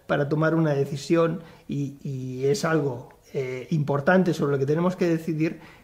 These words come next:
tenemos que activar de manera consciente ese sistema dos, que es el sistema racional, el que nos permite pensar de una forma crítica, ¿no? Y tú decías ahora que el, el, los estudios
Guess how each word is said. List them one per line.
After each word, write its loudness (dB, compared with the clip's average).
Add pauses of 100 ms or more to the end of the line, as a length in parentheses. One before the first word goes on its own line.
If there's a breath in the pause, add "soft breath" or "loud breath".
tenemos -2
que -2
activar 0
de -2
manera 2
consciente -2 (220 loud breath)
ese -2
sistema 0
dos, 0
que -2
es -4
el -2
sistema -4
racional, 2
el 2
que 0
nos -2
permite 0
pensar -2
de 0
una 0
forma -4
crítica, -8
¿no? -10 (480 loud breath)
Y -2
tú 6
decías 4
ahora 4
que 2
el, 0 (120)
el, 0
los 0
estudios 2